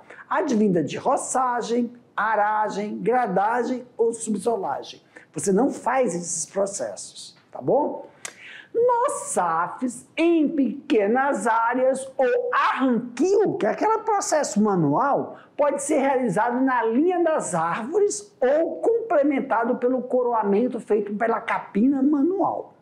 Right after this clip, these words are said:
Já é possível complementar esse controle quando é feito por aplicação. Aí, pessoal,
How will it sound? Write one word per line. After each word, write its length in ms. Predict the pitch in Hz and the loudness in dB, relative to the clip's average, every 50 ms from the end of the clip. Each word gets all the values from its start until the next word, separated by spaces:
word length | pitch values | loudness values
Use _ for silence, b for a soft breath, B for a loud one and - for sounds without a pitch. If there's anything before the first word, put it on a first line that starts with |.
| _ _ _ _ _ _ _ _ | _ _ _ _ _ _ _ _
Já 600 | - 170 143 147 151 151 175 196 165 - - - - B B B B B B | -4 -2 -2 0 0 2 2 0 0 -2 -4 -8 -12 B B B B B B
é 100 | - 233 | -4 -4
possível 560 | 233 - 254 262 254 - - 320 339 359 403 | 0 2 0 0 0 2 2 2 4 4 2
complementar 640 | 403 - 247 240 - 226 208 185 175 160 - 175 165 | 2 0 -2 0 2 2 2 2 2 2 2 2 0
esse 200 | 156 - - - | 0 0 -4 -8
controle 600 | - - 143 139 127 - 165 220 254 233 160 139 123 B B B B B B - | -2 0 0 0 2 2 2 4 4 4 2 0 -2 B B B B B B 0
quando 240 | 247 269 285 277 285 | 2 2 4 4 2
é 100 | 277 247 | 2 0
feito 540 | - - 233 226 262 294 - - 330 294 | -2 -2 0 0 0 0 0 0 0 -2
por 340 | - - - 240 262 277 285 | -2 -2 -2 0 2 2 2
aplicação. 1080 | 277 269 262 - - - 339 440 339 - 302 285 285 285 - - - - 262 247 - - - _ | 2 0 -2 -4 -2 0 0 0 0 0 -2 -2 -2 -2 -6 -8 -6 -4 -4 -4 -6 -10 -12 _
Aí, 260 | - 151 151 147 135 135 | -4 -2 0 2 0 0
pessoal, 840 | 135 - 131 120 - - - 165 170 160 135 120 - - - B | 0 -2 -4 -4 -4 -4 -2 -2 0 0 0 -2 -4 -8 -14 B